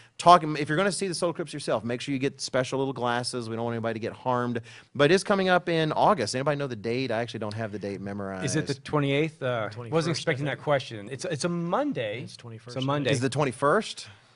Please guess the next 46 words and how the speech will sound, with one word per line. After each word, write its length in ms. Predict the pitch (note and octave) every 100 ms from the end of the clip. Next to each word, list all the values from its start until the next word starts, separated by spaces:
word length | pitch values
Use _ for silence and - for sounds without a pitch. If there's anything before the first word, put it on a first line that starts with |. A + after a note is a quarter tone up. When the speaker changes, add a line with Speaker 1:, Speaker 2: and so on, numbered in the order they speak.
| _ _ _ _ _ _ _ -
Speaker 2:
I'm 180 | B2+
sure 220 | B2+ - G3+
it's 100 | G3
a 60 |
Monday. 380 | E3+ D3+ C3+ A#2+
Speaker 1:
You 60 | A3
know, 300 | B3 B3+ G#3+
don't 640 | D3 C3 F#3+ A#3 B3+ F#3
count 320 | D#3 F#3 F#3
on 200 | E3 D#3
us 360 | C#3 C#3+ A#2 -
to 80 | C#3+
give 160 | D3
you 60 | C#3+
the 140 | C3+
actual. 440 | C3+ C3+ C3+ C#3 C3
They're 180 | A#2 D#3
telling 260 | F#3+ F3+
us 80 | F3
the 80 | E3+
twenty-first. 720 | D3+ E3+ D#3+ E3 F3+ E3 - - - C3 -
Look 220 | - G3 C#3+
at 80 |
the 60 | B2
guys 340 | A2+ A2+ A2+
in 60 | A2+
the 60 | A2+
control 580 | A#2 A2 - A#2+ A#2+
room. 240 | A#2+ A#2+ A#2+
Speaker 2:
Yeah. 60 |
Speaker 1:
So, 360 | B2 B2 B2 A#2+ - -
Doctor 180 | E3 F#3
Scott 220 | - F3+
Winnell, 340 | D#3+ F#3 G#3+ B2+
you 160 | C#3+
win 280 | D3 D3 D3
the 60 | C#3
first 280 | C#3+ C#3+ -
point 320 | D#3 F3+ G2
for 100 | A#2+
Speaker 3:
All 20 |
right. 40 | G#2
Speaker 1:
today's, 420 | A2+ A#2 A2+ G#2+
uh, 100 | G#2
today's 320 | A#2 A#2 A2
episode. 460 | B2 B2+ - F#2